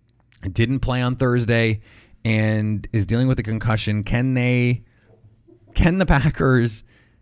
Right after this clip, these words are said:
say, "Well, put him on I R, stash him"? Maybe. Maybe.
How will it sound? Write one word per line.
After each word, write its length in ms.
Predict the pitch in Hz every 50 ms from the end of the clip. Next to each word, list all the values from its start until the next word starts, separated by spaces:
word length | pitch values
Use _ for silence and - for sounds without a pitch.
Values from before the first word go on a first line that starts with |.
| _ -
say, 340 | - - - 110 110 113 113
"Well, 840 | - - 110 - - - - - 80 - - 92 87 90 - - 101
put 140 | - - 87
him 100 | 85 80
on 100 | - -
I 80 | -
R, 220 | - - - - - - _ _ -
stash 400 | - - - 92 85 82 - -
him"? 220 | - - - - - _ _ _ _ _ _ _ _ _ _ _ _ _ _ _ _ _ _ - -
Maybe. 440 | 95 107 127 131 113 117 123 127 - _ _ _ _ _ _ _ _ _ _ _ _ _ - - -
Maybe. 400 | - 147 165 135 - - -